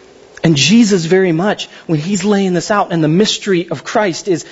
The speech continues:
this isn't something you do, this is something you are, should be so much more powerful. And you can't walk away from that. This isn't something you go to on a Sunday, and then six days a week you go somewhere else.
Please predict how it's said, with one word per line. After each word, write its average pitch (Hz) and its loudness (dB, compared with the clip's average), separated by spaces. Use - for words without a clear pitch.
this - -8
isn't 196 -2
something 175 -6
you 180 0
do, 302 4
this 226 -6
is 214 -12
something 185 -8
you 175 -12
are, 147 0
should 160 -12
be 151 -10
so 202 -8
much 175 -6
more 156 -6
powerful. 120 -10
And 143 -8
you 226 0
can't 220 -6
walk - -12
away 214 -2
from 190 -4
that. 127 -4
This 285 4
isn't 320 0
something 294 0
you 294 4
go 311 2
to 311 2
on 269 0
a 262 -4
Sunday, 294 2
and 277 0
then 277 2
six 339 -4
days 311 0
a 285 2
week 349 2
you 285 -4
go 277 0
somewhere 220 -4
else. 254 -4